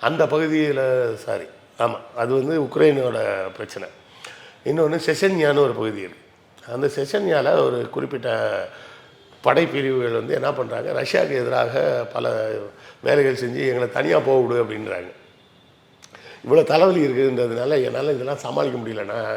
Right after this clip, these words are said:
நீ வச்சு பார்த்துக்கோ, நான் போயிடுறேன். ஆனா ஒரே ஒரு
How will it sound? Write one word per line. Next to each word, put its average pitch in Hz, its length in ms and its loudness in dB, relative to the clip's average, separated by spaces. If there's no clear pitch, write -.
நீ 123 60 -6
வச்சு 127 200 -6
பார்த்துக்கோ, 113 400 -4
நான் 113 200 0
போயிடுறேன். 117 480 2
ஆனா 135 120 2
ஒரே 156 140 2
ஒரு 147 120 4